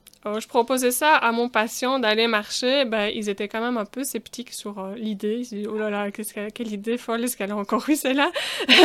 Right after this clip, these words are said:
<laughs> Et donc, ben bon, ils se sont dit, « Ok, on la connaît, on va quand même,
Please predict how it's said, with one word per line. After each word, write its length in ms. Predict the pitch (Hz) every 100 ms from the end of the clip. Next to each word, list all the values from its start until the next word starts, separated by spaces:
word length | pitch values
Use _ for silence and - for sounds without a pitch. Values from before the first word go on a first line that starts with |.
| 415 466
<laughs> 400 | - - - 339
Et 120 | 240
donc, 240 | 240 254 247
ben 100 | 254
bon, 320 | 208 240 285 - - -
ils 20 |
se 60 | -
sont 100 | 214
dit, « 160 | 220
Ok, 240 | 214 214 247
on 120 | 240
la 100 | 208
connaît, 380 | - 208 214 226
on 80 | 208
va 100 | 208
quand 140 | 294
même, 200 | 415 320